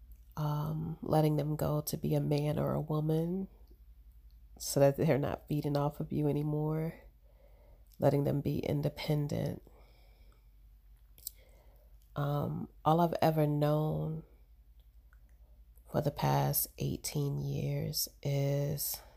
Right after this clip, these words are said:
how to take care of my son. And, you know, leading up until his eighteenth birthday,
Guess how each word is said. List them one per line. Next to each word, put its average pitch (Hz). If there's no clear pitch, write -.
how 143
to -
take -
care 139
of 139
my 135
son. -
And, 147
you 151
know, 147
leading 151
up 143
until 147
his 147
eighteenth -
birthday, -